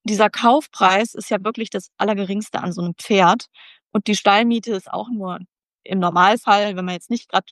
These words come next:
eine utopisch hohe Stallmiete hat, ein kleiner Teil. Und ich hab so ein bisschen das Gefühl, es tut den Menschen mal ganz gut zu wissen,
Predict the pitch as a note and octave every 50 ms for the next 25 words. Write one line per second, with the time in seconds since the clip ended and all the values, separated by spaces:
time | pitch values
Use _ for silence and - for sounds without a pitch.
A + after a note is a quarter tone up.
0 | _ - G#3 G3+ G#3+ F#3 G#3 - B3 A#3 - A#3 - - G#3+ G#3+ A3+ - - G#3
1 | G#3 G#3+ A3 G#3+ - A3+ G#3+ A3 G#3 - - - - - G3+ F#3 F#3+ F#3+ F#3 -
2 | - G#3 G3+ G3+ F3+ F3 G3 C4 - _ _ _ _ _ _ _ _ _ _ _
3 | _ _ - G#3 G3+ G3+ G3 G3 G3+ - - - - _ _ _ _ _ _ _
4 | _ _ _ _ _ _ _ - - - B3 A#3+ - - B3 A#3+ A3+ C4 - -
5 | C#4+ B3+ B3 B3 - - - B3 - - - C4+ B3 C4 C4+ C4+ C#4 C#4 C#4+ C#4+
6 | _ _ _ _ _ _ _ _ _ _ _ _ _ _ _ _ - C#3+ - -
7 | - D4 D4 - B3+ A#3+ A3+ A#3 A#3+ C4+ - - B3+ A#3+ A3+ G#3+ A3 G#3+ G3 G3
8 | G3 F#3+ - _ - A#3 A#3+ C#4 - - - - - - G#3+ F#3+ G3+ A#3+ A#3+ -
9 | C4+ B3+ B3+ C4 C4 C#4